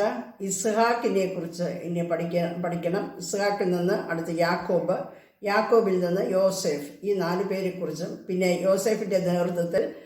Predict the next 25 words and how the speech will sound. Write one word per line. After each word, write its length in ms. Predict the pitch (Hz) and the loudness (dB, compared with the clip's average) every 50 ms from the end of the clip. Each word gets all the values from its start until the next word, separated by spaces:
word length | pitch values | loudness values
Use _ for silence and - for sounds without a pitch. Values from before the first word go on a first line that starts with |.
| - - _ - | -20 -20 _ -8
ആ, 280 | - 165 165 165 165 160 | -2 0 2 4 4 4
ഇസ്രായേൽ 680 | 170 175 170 - 185 190 190 185 190 190 185 175 170 | 2 2 0 0 2 4 4 4 4 2 2 0 0
ജനം 540 | 170 180 175 175 180 190 196 175 - - - | 0 2 2 2 2 2 2 0 -2 -4 -6
എങ്ങനെ 440 | - 151 180 170 180 196 190 196 185 | -4 -2 -2 0 0 0 0 0 0
മിസ്രൈമിലേക്ക് 840 | 165 170 180 175 170 190 196 196 208 220 208 190 202 190 170 170 170 | 0 0 0 0 -2 -2 0 0 2 2 2 2 2 0 0 -2 -2
എത്തിച്ചേർന്നു 840 | 170 - 233 - - - 185 180 170 175 185 196 196 185 - - | -4 -4 -6 -4 -2 0 0 0 0 0 0 0 0 0 0 -2
എന്നുള്ളതും 680 | 165 175 170 175 175 175 175 175 170 180 180 190 - - - - - - _ _ _ | -2 0 2 2 2 2 2 2 2 2 0 -2 -2 -6 -12 -16 -20 -20 _ _ _
അവർ 440 | - 147 160 165 185 185 190 185 180 | -10 -8 -4 -2 -2 2 4 4 4
അവിടെ 280 | 175 - 175 175 175 180 | 4 2 2 2 2 2
കിട-, 400 | 175 175 185 165 - - 170 170 | 2 0 -2 -2 0 0 0 -2
കഷ്ടപ്പെട്ട, 460 | 185 175 - - 214 180 185 165 180 185 180 180 175 - 180 170 - - - - | -2 -4 -2 -2 -2 -2 -2 -2 0 0 2 2 2 2 0 -2 -4 -6 -10 -8
ആ, 100 | 190 180 - - | -8 -6 -2 2
കാര്യങ്ങളെക്കുറിച്ചും 840 | 175 170 170 170 165 175 170 170 170 - 170 156 - - 214 214 - - - - | 2 2 2 2 2 2 2 2 2 0 -4 -6 -6 -6 -6 -6 -8 -10 -12 -10
അവിടെ 300 | 170 170 170 170 175 170 | -6 -6 -2 0 0 0
നിന്നും 520 | 160 170 160 160 180 202 - - - - - - - _ | 0 0 0 2 0 0 -2 -4 -8 -10 -14 -20 -18 _
മോശ 360 | 220 214 220 233 247 233 - 240 | -4 0 0 2 2 2 2 2
മുഖേന 400 | 202 185 185 185 170 175 170 175 | 2 2 2 2 2 2 2 2
അവർ, 320 | 175 165 170 170 175 170 170 175 - - - - | 0 0 0 0 0 -2 -2 -4 -6 -10 -12 -12
ആ, 160 | 190 - 156 160 160 156 156 147 143 127 - 143 151 | -10 -8 -6 -6 -4 -4 -4 -4 -4 -4 -4 -4 -4
രക്ഷ 260 | 147 165 170 170 170 | -4 -4 -4 -2 -2
പ്രാപിപ്പെടുന്നതിനെക്കുറിച്ചൊക്കെയാണ് 1900 | 220 - - - - - - - 170 165 165 165 - 147 170 - 180 170 170 170 170 170 170 165 170 170 170 180 170 170 - 185 151 - 160 156 147 160 | -4 -4 -4 -6 -8 -6 -4 0 2 2 2 0 -2 -6 -6 -4 -2 0 0 0 0 0 0 0 -2 -2 -2 -2 -2 -2 0 -2 -2 -2 -2 -2 -2 -2
ഇന്ന് 420 | 233 277 233 185 175 165 165 156 160 | -2 -2 0 2 2 2 2 2 0
നാം 140 | 156 147 147 | -2 -2 -2
പഠിക്കുവാൻ 480 | 165 156 147 143 160 180 170 170 160 | -4 -4 -4 -4 -4 -4 -4 -4 -4
പോകുന്നത്. 540 | 151 143 127 131 131 123 117 - 147 160 160 | -4 -4 -6 -6 -6 -6 -6 -6 -6 -6 -8